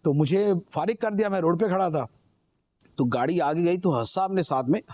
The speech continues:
حسان بھائی سے پوچھا کہ وہ کدھر گئے اپنے مولانا صاحب، قاسم بھائی کدھر گئے؟ تو انہوں نے کہا کہ وہ تو پتہ نہیں کسی گاڑی میں بیٹھ گئے ہوں گے۔ تو حسن نے یہ نہیں فرمایا کہ ہاں کسی میں بیٹھ گئے ہوں گے تو چلو وہ پیچھے آ جائیں گے، فرمایا نہیں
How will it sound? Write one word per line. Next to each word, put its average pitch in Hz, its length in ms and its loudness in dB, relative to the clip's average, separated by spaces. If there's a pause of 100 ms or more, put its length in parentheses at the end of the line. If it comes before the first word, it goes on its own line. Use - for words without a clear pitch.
حسان 143 340 0
بھائی 127 160 0
سے 117 240 -2
پوچھا 107 440 -2 (460)
کہ 131 140 -2
وہ 113 920 2 (120)
کدھر 185 260 -2
گئے 127 160 -2 (280)
اپنے 117 260 -2 (200)
مولانا 123 260 0
صاحب، 101 200 -4 (520)
قاسم 117 260 -2
بھائی 151 120 0
کدھر 113 220 0
گئے؟ 95 140 -2 (360)
تو 127 60 -4
انہوں 117 100 0
نے 120 100 0
کہا 113 180 -2
کہ 139 120 -4
وہ 117 180 0
تو 123 200 -2 (320)
پتہ 104 200 -6
نہیں 160 140 0
کسی 175 320 -2
گاڑی 165 180 2
میں 190 100 0
بیٹھ 160 220 0
گئے 214 80 0
ہوں 185 80 -2
گے۔ 165 100 0 (440)
تو 170 100 -2
حسن 220 180 -2
نے 233 60 -2
یہ 220 160 0
نہیں 285 100 2
فرمایا 226 360 -2
کہ 214 100 -6
ہاں 214 160 -2
کسی 202 220 0
میں 220 80 2
بیٹھ 165 280 0
گئے 208 100 2
ہوں 170 180 0
گے 180 60 2
تو 165 100 -6
چلو 185 200 0
وہ 196 40 4
پیچھے 202 340 -2
آ 160 80 -4
جائیں 127 240 -2
گے، 107 180 0
فرمایا 151 300 -2
نہیں 135 260 -2